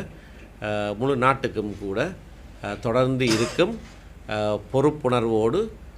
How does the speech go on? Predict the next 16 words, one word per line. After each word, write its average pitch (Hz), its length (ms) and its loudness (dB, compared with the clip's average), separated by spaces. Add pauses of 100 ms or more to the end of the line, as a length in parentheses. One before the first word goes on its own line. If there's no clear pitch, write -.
(140)
நாங்கள் 120 560 0
எங்களுடைய 110 480 0
பயணத்தை 98 480 -2
மக்களோடு 104 460 2
சேர்ந்து, 113 520 0 (580)
அஹ், 101 600 -4 (160)
செ-, 131 320 4
செய்வோம் 123 480 2
என்-, 110 280 -2
என்கின்ற 110 420 -2
வாக்குறுதியை, 120 720 4 (640)
அஹ், 104 300 -2
அனைத்து 110 340 -2
மக்களுக்கும் 104 540 -4 (380)
நான், 98 260 -4 (140)
அஹ், 95 380 -6